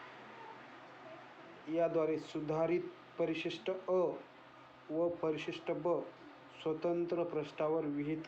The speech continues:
करण्यात येत आहे. अशा प्रकारचा हा शासन निर्णय शुद्धीपत्रक आहे. म्हणजेच याच्यावरून असं लक्षात येतं की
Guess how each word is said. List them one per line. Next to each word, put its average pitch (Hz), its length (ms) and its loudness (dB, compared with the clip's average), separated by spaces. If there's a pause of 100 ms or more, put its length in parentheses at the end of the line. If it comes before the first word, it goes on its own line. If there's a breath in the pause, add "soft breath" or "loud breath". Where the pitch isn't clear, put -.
करण्यात 143 400 0 (180)
येत 147 280 -2 (140)
आहे. 135 220 0 (680 loud breath)
अशा - 160 -4
प्रकारचा 147 420 0
हा 156 280 2
शासन 151 520 -2
निर्णय 147 440 2 (240)
शुद्धीपत्रक 143 640 -2
आहे. 143 160 0 (460 loud breath)
म्हणजेच 170 480 2 (1400)
याच्यावरून 165 540 4 (480)
असं 147 200 0
लक्षात 170 280 2
येतं 147 260 2 (880)
की 170 80 0